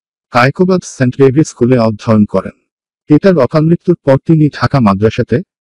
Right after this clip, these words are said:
বর্তমান কবি নজরুল সরকারি কলেজ, ভর্তি হন, যেখানে তিনি প্রবেশিকা পরীক্ষা পর্যন্ত অধ্যয়ন করেছিলেন। উপরন্তু, তিনি পরীক্ষা দেননি, বদলে তিনি পোস্টমাস্টারের চাকরি নিয়ে তার স্থানীয় গ্রামে ফিরে আসেন, যেখানে তিনি অবসর গ্রহণের আগ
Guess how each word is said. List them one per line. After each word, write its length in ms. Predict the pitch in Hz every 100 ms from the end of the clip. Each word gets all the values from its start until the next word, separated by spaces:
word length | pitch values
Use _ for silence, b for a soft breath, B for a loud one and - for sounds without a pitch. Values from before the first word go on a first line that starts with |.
| 123
বর্তমান 400 | 117 - 170 185
কবি 260 | - 135 135
নজরুল 360 | 107 117 143
সরকারি 440 | 151 - 107 127 113
কলেজ, 320 | 110 95 123 - _ _
ভর্তি 260 | - 139 170
হন, 160 | 143 131
যেখানে 360 | 131 127 151 156
তিনি 260 | - 139
প্রবেশিকা 540 | 139 120 113 - 127 139
পরীক্ষা 400 | - 120 117 127
পর্যন্ত 400 | 123 113 113 113 110
অধ্যয়ন 480 | 104 101 117 110 107
করেছিলেন। 500 | - - - - - _ _ _ _ _ _ _ _ -
উপরন্তু, 500 | 135 156 147 117 - 98 - _ -
তিনি 200 | 170 190
পরীক্ষা 420 | - 127 - 160
দেননি, 320 | 113 95 98 165 - _ -
বদলে 260 | 127 151 180
তিনি 220 | - 165
পোস্টমাস্টারের 680 | - 120 - 165 - 151 160
চাকরি 420 | - 107 - 165
নিয়ে 180 | 135 135 -
তার 140 | 117
স্থানীয় 440 | 117 - 131 131 139
গ্রামে 300 | 113 101 127
ফিরে 220 | - 139 143
আসেন, 280 | - - 170 _ _
যেখানে 380 | 113 123 - 165
তিনি 260 | 165 147 147
অবসর 380 | 117 107 - 143
গ্রহণের 420 | 117 120 131 139
আগ 160 | 117 107